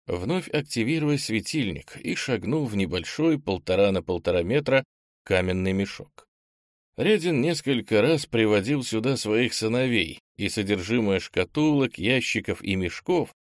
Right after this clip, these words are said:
на единственной каменной полке землянин знал.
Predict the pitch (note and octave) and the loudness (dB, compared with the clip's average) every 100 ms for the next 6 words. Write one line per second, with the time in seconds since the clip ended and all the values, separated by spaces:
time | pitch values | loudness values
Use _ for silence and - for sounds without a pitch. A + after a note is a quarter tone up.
0 | _ - F#2+ F#2+ F2+ F#2+ - F#2 F#2 E2+ | _ -2 0 0 0 -2 -2 -4 -2 0
1 | F#2+ F#2 F#2 F2+ E2 G#2+ G2+ F2 - - | 0 2 0 -2 -2 -2 0 -2 -8 -20
2 | _ F2+ C3+ F#3+ G3+ F#3 B2 - C#2 - | _ -2 0 2 2 2 -2 -6 -14 -20